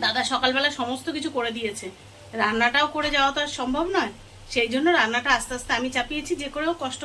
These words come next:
করে হোক, রান্নাটা করে নেব, নিয়ে একেবারে গিয়ে বিছানায় উঠবো, মানে রান্নাটা করে স্নানটা কমপ্লিট করব, স্নান করে একেবারে বিছানায় উঠবো। আর আজকে ভাবছি তোমাদের সাথে লাইভে আসবো দুপুর তিনটের সময়,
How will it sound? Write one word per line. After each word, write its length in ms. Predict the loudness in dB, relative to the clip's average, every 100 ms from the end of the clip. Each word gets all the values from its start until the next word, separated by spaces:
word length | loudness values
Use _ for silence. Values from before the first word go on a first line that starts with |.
| -4
করে 140 | -2 2
হোক, 160 | 2 0 -12 -20 -20 -8 -2
রান্নাটা 320 | 2 2 2 -2
করে 140 | -2 0
নেব, 120 | 0 2 0 -6 -20 -16 -8 0
নিয়ে 220 | 2 4 4 2 -2 -8 -4 -2
একেবারে 320 | 2 2 2 0
গিয়ে 120 | -2
বিছানায় 320 | -2 -2 0 0
উঠবো, 120 | 0 -2
মানে 100 | -2 2 2
রান্নাটা 260 | 2 0 0
করে 100 | -2 -2
স্নানটা 300 | -2 -2 -2 -4
কমপ্লিট 300 | -4 -6 -8 -4
করব, 140 | -2 -2 -6 -16 -20 -14
স্নান 220 | -2 0 0 4
করে 120 | 4 4
একেবারে 240 | 2 0 0
বিছানায় 320 | -6 -6 -4 -6
উঠবো। 180 | -8 -16 -16 -20 -18 -18 -10 2
আর 60 | 4 4
আজকে 180 | 0 0
ভাবছি 220 | 2 0 -2
তোমাদের 220 | 0 -2 -2
সাথে 140 | 0 4
লাইভে 280 | 4 4 2 2
আসবো 220 | 0 -4 -4 -8 -16 -16 -18 -20 -20 -20 -20 -20 -18 -16 -16 -18 -10 -8
দুপুর 220 | -6 -4 -2
তিনটের 300 | 2 2 0
সময়, 240 | 2 2